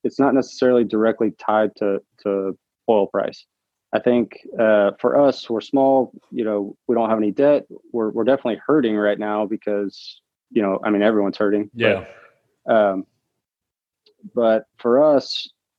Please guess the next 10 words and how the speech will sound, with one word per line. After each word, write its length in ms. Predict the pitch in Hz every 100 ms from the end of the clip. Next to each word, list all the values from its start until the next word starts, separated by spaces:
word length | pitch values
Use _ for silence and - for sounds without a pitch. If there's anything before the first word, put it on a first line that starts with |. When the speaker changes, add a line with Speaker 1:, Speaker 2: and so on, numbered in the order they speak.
| -
Speaker 1:
you 100 | 123
know, 180 | 110 107
we 240 | 104 107
don't 240 | 117 131 - -
have 440 | 117 117 117 113 - _ _ _ _ _ _ _ _ _ _ _ _ _ _ _ _ _ -
a 80 |
bunch 460 | 101 - 117 117 -
of 160 | 113 98
inventory 840 | 123 120 120 113 120 117 113 113 92 _ _
left 460 | 110 113 117 - -